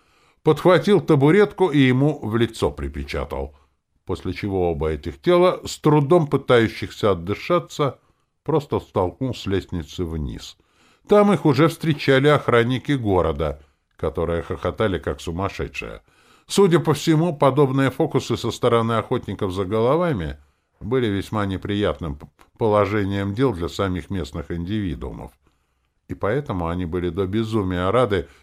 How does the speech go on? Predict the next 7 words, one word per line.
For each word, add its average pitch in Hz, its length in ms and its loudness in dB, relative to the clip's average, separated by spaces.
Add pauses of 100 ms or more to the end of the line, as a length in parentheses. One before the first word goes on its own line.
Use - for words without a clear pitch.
хоть 147 240 0
как-то 139 340 2
посчитаться 110 720 0
с - 100 -6
этими 90 440 -4 (160)
заезжими 82 680 -4
умниками. 65 800 -10